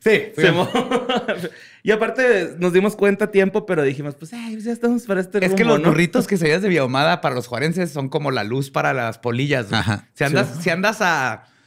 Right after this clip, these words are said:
Speaker 1: cincuenta kilómetros de por ahí, vas a, vas a ir nomás porque
Speaker 2: Ajá.
Speaker 1: sí.
Speaker 2: Es que el pedo es el suerito, ¿no? De las
Speaker 1: Sí.
Speaker 2: quesadillas.
Speaker 3: Ay,
Speaker 2: Su
Speaker 3: sí, güey.
Speaker 2: madre,
Speaker 1: Para los que
Speaker 2: güey.
Speaker 1: no sepan, es un chile blanco con jalapeño que está hecho como con el jugo del queso. Y le dicen
Speaker 3: Ujú.
Speaker 1: suero porque te revive de la cruda.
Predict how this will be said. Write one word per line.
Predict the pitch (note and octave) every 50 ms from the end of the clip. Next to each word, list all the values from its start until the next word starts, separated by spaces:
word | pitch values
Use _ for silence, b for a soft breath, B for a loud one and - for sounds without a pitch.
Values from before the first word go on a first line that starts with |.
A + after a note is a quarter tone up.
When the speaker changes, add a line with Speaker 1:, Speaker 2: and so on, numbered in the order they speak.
| b b
Speaker 1:
cincuenta | b - - F3 E3+ C#3+ - F3+ F#3+ G3+ A3 A3
kilómetros | G#3 G3 F3 F3+ G3+ A3 G3+ A#3 A3+ G#3
de | G3
por | - D3+
ahí, | C3+ - - G3+
vas | C#3+ D3 C3+ -
a, | D#3+ D#3 - -
vas | B2+ C3+ C3+ -
a | D3 C#3+ C#3+
ir | C#3+ C3+ C3 A#2+ - - _ _
nomás | - A#2+ C3 - A2 G2 B2 B2 A2+
porque | A#2 A#2 A#2+
Speaker 2:
Ajá. | A#2+ B2+
Speaker 1:
sí. | B2 - - -
Speaker 2:
Es | C3+ C#3+
que | - F3+
el | E3+
pedo | F3 F3+ F3 F3+
es | F3+ F3+
el | G3 F3
suerito, | - D#3 C3+ C#3+ D3 C#3+ - C#3+
¿no? | C3+ D3+ D#3+ F3
De | E3 D3
las | B2+ A#2+ A#2+
Speaker 1:
Sí. | -
Speaker 2:
quesadillas. | - B2 - C3 B2 A#2 A#2+ - - - - F#2+ G#2 G#2+
Speaker 3:
Ay, | G#2 F#2+
Speaker 2:
Su | - - -
Speaker 3:
sí, | -
güey. | - - F#2+ -
Speaker 2:
madre, | - E2 F#3 F3+
Speaker 1:
Para | - A2+
los | -
que | C3+
Speaker 2:
güey. | C3+ B2+
Speaker 1:
no | D3
sepan, | D#3 - F3 E3 D#3
es | C#3+ - D#3
un | D#3 D3+ D3 C3+ - _ _ _ _
chile | - - E3+ D3+ D3 D3+ D#3 D#3
blanco | D3 C3+ B2 C3 C3 C3+ C3+ C3+ C#3+ C#3 C#3 - D3+ D3+ D3+ D3+ C3+ -
con | B2+ B2
jalapeño | A#2+ A#2 A2+ G#2+ G2+ - A#2+ A#2+ B2 C3
que | B2
está | A#2 C3
hecho | A#2+ - C3+ A#2+
como | C3 B2 B2 A2+
con | - G#2+ G2 F2+
el | F2
jugo | - - - C3 - - -
del | B2 G#2 -
queso. | - - A#2+ C3 - - D3+ D3 D#3 - -
Y | A2
le | G2+
dicen | F#2 G2 F2+ F2+ B2
Speaker 3:
Ujú. | G2+
Speaker 1:
suero | B2 A#2 A2+ A#2
porque | A#2 A#2+ G#2+ -
te | F#2 - F#2
revive | F2+ F2+ F2 F#2+ G2 F2+ F2 - _ _ _ _ _ _ -
de | A2 F#2
la | F2 - -
cruda. | G2 E2+ D2+ C#2 - _